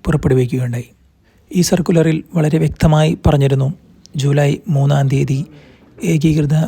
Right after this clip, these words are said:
വിശുദ്ധ കുർബാന അർപ്പിക്കാത്ത പക്ഷം ആ വൈദികരെല്ലാം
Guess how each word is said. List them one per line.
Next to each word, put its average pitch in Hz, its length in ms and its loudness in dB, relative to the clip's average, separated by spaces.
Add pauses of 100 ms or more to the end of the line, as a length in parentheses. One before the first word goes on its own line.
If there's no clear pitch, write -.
വിശുദ്ധ 143 300 0
കുർബാന 143 320 2 (240)
അർപ്പിക്കാത്ത 135 560 -2
പക്ഷം 131 260 -4 (920)
ആ 156 180 2
വൈദികരെല്ലാം 143 600 2